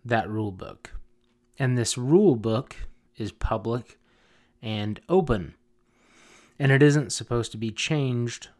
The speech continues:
on just the whims of whoever is in charge. Now, on a federal level, that's, you know, the Constitution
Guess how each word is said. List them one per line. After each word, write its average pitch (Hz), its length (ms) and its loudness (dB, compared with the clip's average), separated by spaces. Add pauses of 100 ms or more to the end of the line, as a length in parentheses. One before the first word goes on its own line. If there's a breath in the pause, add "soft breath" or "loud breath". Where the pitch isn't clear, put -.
(120)
on 104 380 -4
just 104 300 -8
the 113 100 -4
whims 120 460 0
of 107 160 -2
whoever 101 600 -6 (280)
is 107 160 -4
in 101 120 -6
charge. 110 600 -4 (1600)
Now, 113 440 0 (2500 soft breath)
on 160 200 4
a 135 60 2
federal 123 440 -2
level, 104 440 -8 (600)
that's, 117 540 -4 (240)
you 135 140 -4
know, 107 120 -4
the 110 120 -10
Constitution 117 960 -4